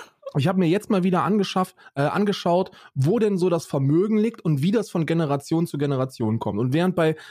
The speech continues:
während bei Unternehmen immer so eine ganz komische Lücke in der C V ist, so zwischen dreiunddreißig und fünfundvierzig,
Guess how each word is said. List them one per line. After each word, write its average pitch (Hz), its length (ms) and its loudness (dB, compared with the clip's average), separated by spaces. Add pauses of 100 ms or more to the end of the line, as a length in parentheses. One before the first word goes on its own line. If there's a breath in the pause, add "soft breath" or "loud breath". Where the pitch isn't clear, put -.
(120)
während 165 240 0
bei 160 140 2
Unternehmen 180 760 2 (220 loud breath)
immer 185 180 2
so 170 60 2
eine 147 120 2
ganz 208 460 -4
komische 214 560 0
Lücke 156 380 2
in 131 180 2
der 120 140 0
C - 180 -2
V 117 320 2
ist, 160 220 0
so 147 80 0
zwischen 143 360 -2
dreiunddreißig 160 720 0
und 139 140 0
fünfundvierzig, 143 760 0